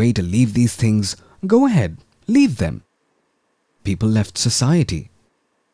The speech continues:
They left their families, their innocent kids too.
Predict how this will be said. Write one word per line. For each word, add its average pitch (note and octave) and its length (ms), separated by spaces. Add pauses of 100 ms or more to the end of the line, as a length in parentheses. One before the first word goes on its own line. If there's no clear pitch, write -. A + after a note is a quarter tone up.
(140)
They A2+ 160
left C3+ 240
their D3+ 140
families, D#3+ 720 (260)
their F2 220
innocent F#2+ 460
kids C3+ 280
too. F#3+ 320